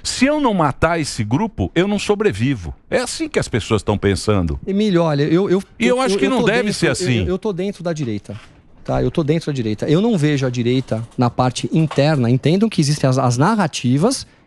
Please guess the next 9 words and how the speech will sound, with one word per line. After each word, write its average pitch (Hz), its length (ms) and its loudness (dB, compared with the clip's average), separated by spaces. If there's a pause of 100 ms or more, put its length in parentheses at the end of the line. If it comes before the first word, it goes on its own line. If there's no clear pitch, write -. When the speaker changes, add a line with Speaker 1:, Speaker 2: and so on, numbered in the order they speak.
(140)
Speaker 2:
que - 140 -2
vêm 127 180 2
de 180 100 0
fora. 135 440 -2 (320)
Existe 131 300 2
a - 20 2
realidade 143 440 0
que - 60 -2
acontece. 160 500 -2